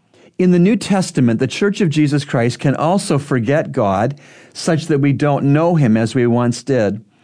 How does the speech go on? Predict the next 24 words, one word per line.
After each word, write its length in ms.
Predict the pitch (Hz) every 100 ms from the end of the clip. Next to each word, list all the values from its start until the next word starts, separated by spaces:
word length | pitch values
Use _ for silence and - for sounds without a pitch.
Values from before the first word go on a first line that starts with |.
| - - - -
The 100 | 131
timeless 500 | - 208 240 226 -
principle 520 | 196 180 170 151 139
here 300 | 131 147 117
is 220 | 123 113
that 220 | 127 117
God 320 | 143 160 185
says 340 | 170 - 135 131
to 160 | - 131
his 200 | 131 -
forgetful 800 | - 123 110 151 165 - 185 -
and 180 | 127 -
confused 520 | 120 113 127 107 -
church, 500 | - 208 147 175 - - - - -
"I 160 | 160
will 140 | 123 110
gird 420 | 117 110 110 127
you, 360 | 131 165 208 - _ _ _ _ _ -
though 220 | 127 135
you 220 | 131 131
have 140 | 123
not 280 | 113 110 107
known 320 | 107 101 98
me." 320 | 98 113 175